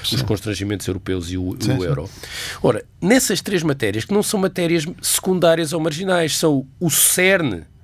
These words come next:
Speaker 2: das opções de Passos Coelho e de Vítor Gaspar. São mesmo o cerne. Cavaco Silva tinha um pensamento que se percebe que era o oposto de Passos Coelho. O oposto. Porque isto, isto não são pequenos incidentes na governação, quer dizer,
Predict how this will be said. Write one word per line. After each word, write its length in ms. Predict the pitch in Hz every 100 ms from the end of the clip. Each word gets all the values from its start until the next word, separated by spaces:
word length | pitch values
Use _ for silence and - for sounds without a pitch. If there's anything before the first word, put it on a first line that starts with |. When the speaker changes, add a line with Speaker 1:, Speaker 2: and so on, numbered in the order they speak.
| - - - - -
Speaker 2:
das 160 | 131 131
opções 600 | 143 139 143 131 117 - -
de 120 | 117
Passos 320 | - 131 -
Coelho 440 | - 123 123 120 127
e 80 | 127
de 60 | 110
Vítor 260 | 120 107
Gaspar. 420 | 104 104 - 73 -
São 160 | -
mesmo 220 | 202 208
o 60 | 226
cerne. 520 | - - 165 117 90 71 - - - - -
Cavaco 400 | - 156 202 -
Silva 280 | - 131 135
tinha 220 | 143 180
um 60 | 180
pensamento 640 | - 165 - 135 113 117
que 120 | -
se 80 | -
percebe 540 | - 143 - 123 117 135
que 100 | -
era 220 | 160 175 -
o 180 | - 196
oposto 640 | 208 - 180 156 - - - - - -
de 80 | -
Passos 240 | 143 -
Coelho. 360 | - 80 69 - - - - - -
O 80 | -
oposto. 560 | 220 - 254 - - - - - - - -
Porque 140 | -
isto, 160 | 262 233
isto 180 | 196 233
não 140 | 226
são 260 | - 208 202
pequenos 520 | - - 214 202 175
incidentes 500 | 196 - 190 185 180
na 100 | 190
governação, 600 | 180 175 190 - 196 165
quer 100 | 139
dizer, 180 | 127 123